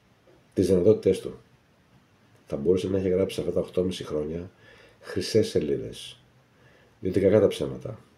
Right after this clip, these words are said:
όπως είχε πει ο Σάγκλι, ο πρώτος είναι πρώτος και ο δεύτερος είναι τίποτα. Ναι, το έχασες γιατί τα χιλιοστά στη μία και τρίχες. Ας είχες πάρει τα παιχνίδια που έπρεπε να πάρεις, όπως πήρες τη χρονιά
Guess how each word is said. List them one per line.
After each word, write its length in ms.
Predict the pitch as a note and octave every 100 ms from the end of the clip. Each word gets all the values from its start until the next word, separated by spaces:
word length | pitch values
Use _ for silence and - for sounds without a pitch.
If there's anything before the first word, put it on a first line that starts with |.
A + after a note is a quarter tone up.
| _ _ _ _ _ - - _
όπως 280 | G#2 G#2+ A2+
είχε 140 | - G#2+
πει 120 | A2
ο 80 | F#2+
Σάγκλι, 460 | A2 G#2 F#2+ - -
ο 60 |
πρώτος 260 | F#2+ A2 A#2
είναι 100 | G2
πρώτος 560 | F#2+ F#2+ A#2 A#2 - _ -
και 100 | G2
ο 20 |
δεύτερος 260 | G2 - G2+
είναι 100 | A2
τίποτα. 420 | A#2 D#2+ - - _ _ _ _ _ _ _ _ _ - - _ _ _ -
Ναι, 440 | G2 C3+ A2+ - - _ _
το 100 | A#2+
έχασες 360 | C3 C3+ A#2 A2
γιατί 840 | A2 A2 C3+ C3+ C3+ C3 C3 C3 - - - - - -
τα 100 | A#2
χιλιοστά 440 | A#2+ A#2 A2 C#3+
στη 140 | - A#2
μία 200 | C#3 C3
και 120 | - - _ _
τρίχες. 600 | - E2 - - - - _ _ _ - _ _ _ _ _ _ _
Ας 280 | F2 - -
είχες 260 | A2+ B2
πάρει 220 | - A2+ G#2+
τα 80 |
παιχνίδια 240 | F2+ F#2 G2+
που 80 | G#2
έπρεπε 160 | F#2+
να 60 | E2+
πάρεις, 480 | F2+ E2+ - - -
όπως 300 | A2 G2 -
πήρες 400 | G2+ F#2 E2 -
τη 80 | -
χρονιά 520 | E2+ F2+ F#2+ -